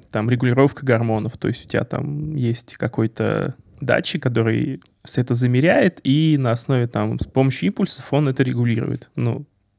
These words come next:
окей, я это представляю. Но когда речь идет там об управлении курсором, там, мышки или, например, э, воспроизведение треков, э,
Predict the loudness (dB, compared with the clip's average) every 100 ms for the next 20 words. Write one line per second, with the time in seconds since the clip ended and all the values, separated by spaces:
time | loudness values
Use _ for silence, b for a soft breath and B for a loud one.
0 | -4 -2 0 0 0 -4 -8 -6 -2 0
1 | 0 0 -2 B B B B 0 2 2
2 | 4 4 4 4 2 4 2 4 2 0
3 | 4 4 6 2 2 2 2 0 -2 -4
4 | -6 -8 0 2 2 0 -4 -4 2 4
5 | 4 4 4 4 4 0 -2 -2 0 0
6 | 0 0 0 -2 -6 _ _ -8 -2 2
7 | 4 4 2 4 6 6 4 0 B B
8 | B B B -4 0 0